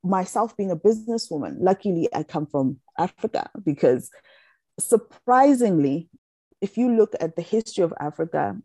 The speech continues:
and even the cultures and societies in Africa, they are female dominated.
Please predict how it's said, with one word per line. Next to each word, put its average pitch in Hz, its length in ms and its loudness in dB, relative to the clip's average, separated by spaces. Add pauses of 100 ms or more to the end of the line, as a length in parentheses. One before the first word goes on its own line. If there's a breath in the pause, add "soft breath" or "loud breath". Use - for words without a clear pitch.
(120)
and 151 260 -2
even 156 380 0 (340 loud breath)
the 165 260 2 (220)
cultures 233 460 2
and 170 100 -4
societies 170 680 -2
in 143 100 -4
Africa, - 560 -8 (760)
they 170 160 2
are 170 440 0 (340)
female 214 560 0
dominated. - 680 -4